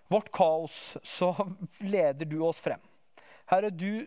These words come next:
skapte kosmos ut av kaos, og du kan også skape et liv i oss som gjør at vi klarer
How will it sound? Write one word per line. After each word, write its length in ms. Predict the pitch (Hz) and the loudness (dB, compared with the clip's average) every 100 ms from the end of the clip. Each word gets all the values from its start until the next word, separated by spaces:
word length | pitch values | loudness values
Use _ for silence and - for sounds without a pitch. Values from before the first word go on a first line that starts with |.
| - | -8
skapte 680 | - - 190 - - 180 175 | -8 0 0 0 -8 -6 -4
kosmos 720 | - 156 - - 165 165 - | -4 -4 -6 -4 -2 -2 -4
ut 240 | 156 135 151 | -6 -2 -2
av 60 | |
kaos, 540 | - 131 143 156 - - - - - | 2 2 2 -2 -10 -16 -20 -20 -10
og 140 | 156 | -6
du 80 | 151 | 0
kan 180 | - 170 | 0 0
også 300 | 147 - 160 | -4 -6 -6
skape 520 | - 143 117 - 143 | 2 2 2 -2 0
et 280 | 147 151 - | 0 -2 -6
liv 300 | 151 190 170 127 - - _ | -6 -4 -6 -8 -16 -20 _
i 200 | 160 185 | -4 -2
oss 540 | 180 165 - - - - - - | 0 0 -4 -10 -12 -14 -20 -20
som 200 | - 170 | -8 -2
gjør 240 | 151 143 147 | 0 2 2
at 120 | - | 0
vi 100 | 139 | -4
klarer 440 | 156 143 123 135 | 2 2 2 0